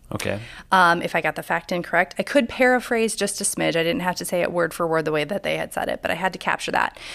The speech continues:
Speaker 2: Um, and if, you know, I forgot any piece of information in that, right? So then I would have to go around and reintroduce all of the students to their classmates, setting the tone from the very beginning.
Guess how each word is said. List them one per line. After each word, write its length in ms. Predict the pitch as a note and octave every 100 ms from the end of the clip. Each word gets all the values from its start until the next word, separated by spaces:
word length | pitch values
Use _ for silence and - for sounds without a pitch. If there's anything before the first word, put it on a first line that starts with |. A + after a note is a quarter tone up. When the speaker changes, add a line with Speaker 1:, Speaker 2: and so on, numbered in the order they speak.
| - -
Speaker 2:
Um, 460 | F#3+ F3+ F3 F3 F3 - - -
and 140 | G3
if, 200 | F#3 - -
you 100 | G3+
know, 40 |
I 80 | D#3
forgot 360 | D#3 F3 E3+ D#3+
any 300 | F#3 F3 F3
piece 500 | - - - F3+ -
of 140 | E3
information 580 | D#3 D#3 D#3 - - -
in 120 | - -
that, 180 | - - -
right? 260 | F#3 B3 - - - - -
So 120 | -
then 160 | G#3 G#3+
I 60 |
would 100 | A#3
have 140 | G#3+ G#3
to 100 | G#3
go 120 | G3
around 260 | F3+ E3+ E3+
and 180 | F3 E3+
reintroduce 680 | F#3+ F#3+ F#3+ F3+ E3+ E3+ -
all 160 | E3
of 120 | E3
the 80 | D#3
students 720 | D3 - D3+ D3 D3 - - - - _ _ _
to 140 | - D#3+
their 120 | D3
classmates, 840 | - - - - - - - - - _ - _
setting 420 | - - F#3+ G#3+
the 80 | A#3+
tone 280 | - F#3 E3+
from 160 | - F#3
the 100 | F3
very 220 | E3+ E3+
beginning. 580 | F#3+ F#3 E3+ F#3 G#3+